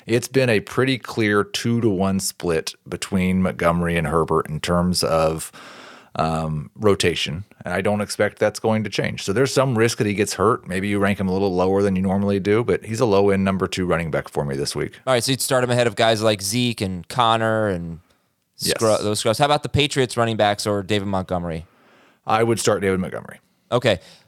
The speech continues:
Speaker 2: How about the Miami wide receivers? Are we expecting them to play? And the good thing is that almost everybody we're talking about today, they have one o'clock games, <laughs> so it'll help with our lineups. But Tyreek and Jaylen Waddle?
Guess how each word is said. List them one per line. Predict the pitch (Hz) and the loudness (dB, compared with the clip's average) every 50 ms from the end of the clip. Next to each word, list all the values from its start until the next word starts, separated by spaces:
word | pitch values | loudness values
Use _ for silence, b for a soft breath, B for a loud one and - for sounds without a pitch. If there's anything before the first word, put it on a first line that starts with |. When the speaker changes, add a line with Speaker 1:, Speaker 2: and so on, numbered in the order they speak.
| B B | B B
Speaker 2:
How | 135 147 | 0 0
about | 180 185 170 | 0 2 2
the | 165 | 2
Miami | 147 147 151 156 156 156 | 2 2 2 4 2 2
wide | 151 147 147 143 | 2 2 2 2
receivers? | 127 127 120 - - 139 135 104 101 90 82 - - - - | 0 0 0 2 2 0 2 0 0 -4 -4 -4 -6 -6 -4
Are | - | -2
we | 120 131 | -2 0
expecting | - - - 147 139 156 147 | -2 0 -2 -2 -2 0 -2
them | 139 | 0
to | 143 135 | 0 -2
play? | - 151 143 147 | 0 0 0 0
And | 147 156 | 0 0
the | 165 | 0
good | 196 262 269 - | 0 0 -2 0
thing | 226 196 | 0 0
is | 170 143 | 0 2
that | 156 - | 2 2
almost | 175 196 220 220 - - | 0 2 0 0 0 0
everybody | 156 160 165 160 156 151 147 | 0 0 2 2 0 0 2
we're | 135 123 - | 0 0 0
talking | - 139 131 127 127 127 117 | 0 0 0 0 0 -2 -2
about | 107 107 104 101 | 0 0 0 0
today, | - 104 107 104 104 101 98 | 0 0 2 2 2 2 0
they | - - 104 110 | -4 -2 -2 0
have | 117 131 120 110 | 0 0 -2 -2
one | 107 101 117 123 120 | -4 0 0 2 2
o'clock | 110 - 123 107 101 98 - | 2 2 2 2 2 0 0
games, | - 107 104 113 113 110 - | -2 0 0 0 0 -2 -2
<laughs> | |
so | - - 107 87 101 95 B B B B B B B | 0 2 2 2 2 -2 B B B B B B B
it'll | B - 113 110 | B 0 0 2
help | 117 123 120 - | 2 0 0 0
with | 113 110 | 0 0
our | 110 104 | 0 0
lineups. | 104 107 107 110 104 101 98 - - | 2 2 2 2 2 0 0 0 0
But | 107 104 92 - - | 0 0 0 -2 -4
Tyreek | - 123 123 123 120 131 135 127 131 | 0 2 2 4 4 2 2 2 0
and | 117 110 107 104 | -2 -2 -2 -2
Jaylen | - 123 120 120 113 113 | 0 2 2 2 2 2
Waddle? | 113 113 120 127 139 143 135 - | 2 2 4 2 2 0 -4 -10